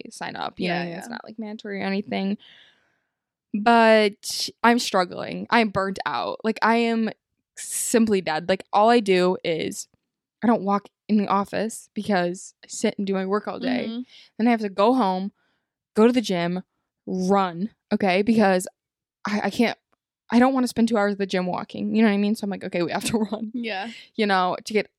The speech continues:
Speaker 1: those steps in as fast as I can, okay? Because some of these people are doing, and the s-, step challenge caps at thirty thousand steps a day. Okay, I average about seventeen thousand a day, which I'm like, "Good for you, Nicole,"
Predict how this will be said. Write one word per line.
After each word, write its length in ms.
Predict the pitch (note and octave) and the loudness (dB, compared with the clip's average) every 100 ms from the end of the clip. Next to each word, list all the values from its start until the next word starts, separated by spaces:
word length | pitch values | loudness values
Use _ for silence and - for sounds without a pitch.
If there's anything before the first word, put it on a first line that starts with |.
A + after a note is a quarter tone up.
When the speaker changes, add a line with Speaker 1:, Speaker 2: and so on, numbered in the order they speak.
| _ | _
Speaker 1:
those 200 | G3+ G3 | -6 -4
steps 280 | - F#3 - | -2 -2 -2
in 120 | E3+ | -10
as 120 | F3+ | -8
fast 200 | F#3+ F3 G3 | -6 -8 -4
as 20 | |
I 100 | F#3+ | -6
can, 360 | F#3 F#3 F#2+ - | -6 -14 -14 -18
okay? 280 | G#3 G#3 F#3+ | -16 -10 -8
Because 260 | G3 A3 G#3+ | -8 -10 -4
some 160 | C#4 | 0
of 80 | F#4+ | 2
these 140 | G4+ F#4+ | 0 2
people 560 | E4+ - F#3+ D#3+ - _ _ _ _ _ _ _ _ | 0 2 -2 -2 -8 _ _ _ _ _ _ _ _
are 100 | A#3+ | 0
doing, 500 | B3 D4+ D#4 F3 F3+ - _ | 2 2 2 -2 -6 -10 _
and 480 | F3+ G#3 G3 F#3+ F#3+ - | -4 0 2 0 -4 -10
the 120 | G3 | -10
s-, 240 | G3 - - | -8 -10 -10
step 240 | - C4 | -2 -2
challenge 380 | B3+ A3+ G3 F#3+ | 0 0 0 -6
caps 340 | - A3+ A#3 - | -2 2 2 -2
at 160 | G3+ - | -10 -4
thirty 240 | G3 G3+ | -2 -2
thousand 340 | G3 F3 F#3 F#3+ | 0 0 0 -4
steps 240 | - E3+ | -8 -6
a 40 | F3 | -6
day. 280 | - G#1 - _ _ _ _ _ _ _ | -6 -8 -10 _ _ _ _ _ _ _
Okay, 80 | B3 | 2
I 60 | A3+ | 4
average 280 | A3+ A#3 C4 | 4 2 2
about 340 | B3 A3 - | 4 2 0
seventeen 340 | G#3 F#3+ G3 | -4 -4 -4
thousand 360 | F#3 F#2+ - F3 | -4 -6 -8 -12
a 20 | |
day, 240 | - - - | -10 -12 -8
which 220 | G3+ G3+ | -6 -4
I'm 100 | F#3 | -2
like, 300 | F#3+ F#3 - | -4 -8 -8
"Good 120 | G3 | -8
for 140 | - G#3+ | -2 -2
you, 160 | F3+ | -2
Nicole," 240 | - - | -8 -16